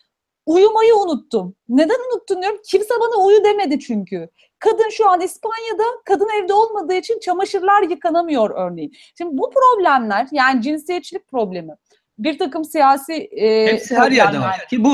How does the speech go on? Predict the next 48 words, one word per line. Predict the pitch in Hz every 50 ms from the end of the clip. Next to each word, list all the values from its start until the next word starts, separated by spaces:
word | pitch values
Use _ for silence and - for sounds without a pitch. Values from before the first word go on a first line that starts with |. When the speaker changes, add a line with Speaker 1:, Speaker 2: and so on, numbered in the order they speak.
| 240 -
Speaker 1:
Her | - - 539 587 605 554 508 453 427 381
yerde | 330 285 277
Speaker 2:
Ezgi'nin | 254 269 262 247
Speaker 1:
var. |
Speaker 2:
olduğu | 214 220 214 208 269
yer, | 294 269 277 311
onu | - 214 220 233 240
söyleyeyim. | - 247 214 202 160 139 127 131
Yani | 147 165 180 185 180
bak | 180 175 -
ben | 190 196 196
Polonya, | - - 208 214 214 214 208 185 160
Avrupa'nın | 160 165 175 180 185 202 202 202
Konya'sındayım. | 196 - 196 185 202 202 202 202 - 185 185 226 285 285 - _ _ _ _ _ _ _ _ _
O | 175 214 214
da | 247 - -
Avrupa'nın | 185 190 226 254 269 233 233 226 240 277 302 294 - _ _ _ _
en | 196 214 277 294 277 269 277 - -
ateist, | 185 190 190 - 254 233 202 143 - -
yani | 151 139 135 135 135 -
böyle | 143 156 170 156
şey | 139 - - 202 202 175
diyelim | 170 160 139 123 123
hani | 135 139 135
Speaker 1:
Ee, | - 277 302 294 294 285 294 294 302
şöyle | -
Speaker 2:
yüzde | 190 185 - 262 214 214
seksen | 226 247 - 339 254 240
Speaker 1:
söyleyeyim, | 226 220 226 226
Speaker 2:
doksan | - - 277 240
inançsız | 233 226 226 226 233 233 - 254 254
insan | 247 233 220 - 247 233 233
olduğu | 226 214 196 208 165
bir | 165
yer. | 156 143
Ne | 156 196
diye | 226 214 185 214 190
Speaker 1:
yüzde | 180
seksen. | 175 165
Speaker 2:
düşünün? | - - 175 180 - 262 - _ _ _ _ _ _ _
Hı. | 190 170 131 139 - _ _ _ _ _
Speaker 1:
Yüzde | 262 330 320 359 359 - 359
seksen | 349 339 - 392 370 349 302
oranında | 320 302 294 277 277 269 269 -
ateistin | 277 277 - 311 294 294 - 294
olduğu | 277 240 226 208 196 202 190 190
bir | 196
ülke. | 147 214 208 208 -